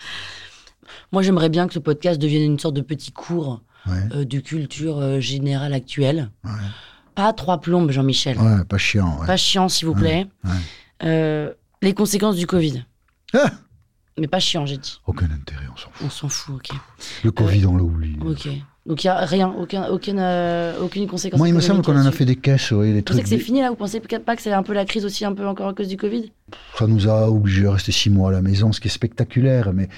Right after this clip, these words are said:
Speaker 2: qu'est-ce que ça change,
Speaker 1: Non, mais aujourd'hui, en
Speaker 2: au fond ?
Speaker 1: deux mille vingt-trois.
Speaker 2: Mais qu'est-ce qui reste ? Rien.
Speaker 1: Bon, d'accord. La guerre en Ukraine, Jean-Michel, on s'en fout ?
Speaker 2: Ah non, on s'en fout pas, non. La guerre en Ukraine,
Speaker 1: Pas
Speaker 2: c'est,
Speaker 1: chiant.
Speaker 2: euh, la guerre en Ukraine, euh, s'il faut faire pas chiant, c'est, euh, la surprise de voir, euh,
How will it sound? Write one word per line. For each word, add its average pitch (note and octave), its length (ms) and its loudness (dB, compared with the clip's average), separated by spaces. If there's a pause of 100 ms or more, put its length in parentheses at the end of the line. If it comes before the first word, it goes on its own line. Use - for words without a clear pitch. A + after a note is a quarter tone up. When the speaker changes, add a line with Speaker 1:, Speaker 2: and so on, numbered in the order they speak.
(140)
Speaker 2:
qu'est-ce C3+ 160 0
que A#2 60 2
ça A2+ 120 0
change, A2+ 360 2
Speaker 1:
Non, F#3 40 2
mais G3 80 4
aujourd'hui, F#3+ 420 0
en F#3 60 0
Speaker 2:
au F3+ 40 2
fond ? F3 40 0
Speaker 1:
deux F3+ 80 0
mille F3 80 2
vingt-trois. F3 580 -2
Speaker 2:
Mais G#2 60 -4
qu'est-ce G2+ 160 -2
qui - 140 -6
reste ? F#2+ 320 -4
Rien. G2+ 260 -4
Speaker 1:
Bon, D#3 180 0
d'accord. E3+ 340 0
La F#3 100 2
guerre G#3 180 2
en G#3 80 2
Ukraine, F#3 340 0
Jean-Michel, E3 440 -2 (420)
on - 40 -20
s'en - 120 -8
fout ? G#3+ 240 -6 (300)
Speaker 2:
Ah A2 160 0
non, D#3 80 4
on B2+ 80 4
s'en F2+ 160 -6
fout G#2 120 -6
pas, C3+ 200 2
non. G#2 180 2
La D2+ 80 -10
guerre D#2+ 220 -8
en - 20 -10
Ukraine, F#2+ 320 -2
Speaker 1:
Pas - 140 2
Speaker 2:
c'est, - 60 -2
Speaker 1:
chiant. D3+ 220 -2
Speaker 2:
euh, F#2 840 -16
la F#2 140 -8
guerre G2 200 -2
en G2 100 0
Ukraine, A2+ 520 2
euh, G2+ 220 -2
s'il F#2+ 200 -4
faut G2 160 -6
faire F#2 260 -6
pas F#2 140 -10
chiant, F#2+ 580 -4
c'est, E2+ 320 -10
euh, F2 60 -12 (760)
la G#2+ 140 0
surprise A2 560 2
de F#2+ 160 2
voir, F#2 520 0
euh, - 720 -10